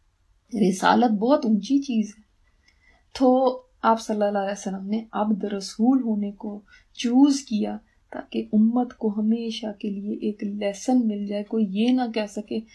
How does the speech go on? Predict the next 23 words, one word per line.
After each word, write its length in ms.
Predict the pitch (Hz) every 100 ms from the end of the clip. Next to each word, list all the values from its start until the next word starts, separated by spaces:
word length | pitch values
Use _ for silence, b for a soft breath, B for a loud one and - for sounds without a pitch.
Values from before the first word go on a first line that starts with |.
| b b -
"हमें 340 | 247 262 254
क्या 200 | 247 233
था, 180 | 226 226
हमारे 320 | 220 214 214
नबी 240 | 208 202 208
के 120 | 220
पास 300 | 220 220 -
तो 80 | 220
बड़ी 340 | 190 208 226
आसाइशें 640 | 220 208 - 202 190 208 196
थी, 160 | 214
उन्होंने 380 | 220 220 233 226
अगर 220 | 214 214
कोई 160 | 214 220
काम 320 | 214 202 202
कर 180 | 208 202
भी 160 | 196
दिया 220 | 196 196 190
तो 120 | 208
कौन 280 | - 202 196
सा 120 | 220
मुश्किल 440 | 196 185 - 202
था, 200 | - 214